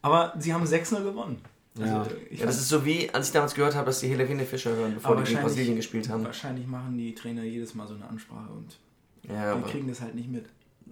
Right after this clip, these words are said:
Speaker 3: zum Glück.
Speaker 2: Auf jeden Fall habe ich mir Hamid Altintop, ähm, für das, für eine neue Brenny-Kategorie, also
Speaker 3: Ja.
Speaker 2: wer's nicht wei-, wenn's nicht geht, die Brennys sind quasi unsere Oscars, die wir,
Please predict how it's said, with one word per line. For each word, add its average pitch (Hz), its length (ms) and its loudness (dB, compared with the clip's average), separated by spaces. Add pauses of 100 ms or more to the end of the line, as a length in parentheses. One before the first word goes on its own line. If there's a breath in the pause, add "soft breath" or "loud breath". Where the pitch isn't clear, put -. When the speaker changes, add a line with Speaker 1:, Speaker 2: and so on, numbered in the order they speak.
(220)
Speaker 3:
zum 117 180 0
Glück. 113 240 2 (1000 loud breath)
Speaker 2:
Auf 131 100 4
jeden 175 140 10
Fall 170 160 10
habe 160 100 10
ich 160 80 6
mir 143 200 6
Hamid 147 220 4
Altintop, 143 600 4
ähm, 123 260 2
für 127 220 0
das, - 380 0 (260)
für 139 160 -2
eine 131 100 4
neue 131 240 6
Brenny-Kategorie, 127 1120 4
also 120 140 2
Speaker 3:
Ja. 113 80 6
Speaker 2:
wer's 135 140 4
nicht 143 180 0
wei-, 135 180 4
wenn's 131 200 -2
nicht 143 120 -4
geht, 135 140 2
die 127 60 0
Brennys 151 420 2
sind 127 160 -2
quasi 123 240 2
unsere 139 260 0
Oscars, 127 440 0
die 110 160 0
wir, 110 160 2